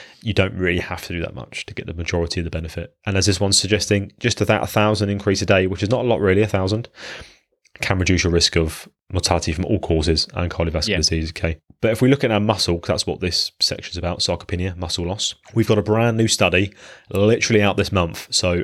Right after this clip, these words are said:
Speaker 1: May twenty-three. Wow, it is fucking exciting. This is super recent. You know, I'm literally on the edge of my seat with excitement. Fucking hell. It's like Science Watch, isn't it?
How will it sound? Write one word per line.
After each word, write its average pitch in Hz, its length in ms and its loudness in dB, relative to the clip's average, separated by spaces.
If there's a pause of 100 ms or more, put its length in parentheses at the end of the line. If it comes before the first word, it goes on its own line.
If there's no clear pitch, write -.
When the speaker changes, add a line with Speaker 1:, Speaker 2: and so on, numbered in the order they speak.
Speaker 1:
May 104 420 4
twenty-three. 95 800 2 (840)
Wow, 85 420 2
it 98 120 0
is 95 120 0
fucking 90 320 -2
exciting. 87 400 0
This 104 100 0
is 110 80 2
super 92 320 0
recent. 85 340 0 (520)
You 95 60 -4
know, 92 100 4
I'm 95 60 2
literally 98 260 2
on 95 40 2
the 98 60 4
edge 98 140 2
of 95 60 0
my 90 80 2
seat - 240 0
with - 100 -6
excitement. - 460 -2 (400)
Fucking 101 260 -8
hell. 90 180 -4 (120)
It's - 100 -6
like - 100 0
Science 101 380 2
Watch, - 220 -4
isn't 95 200 0
it? 92 120 -2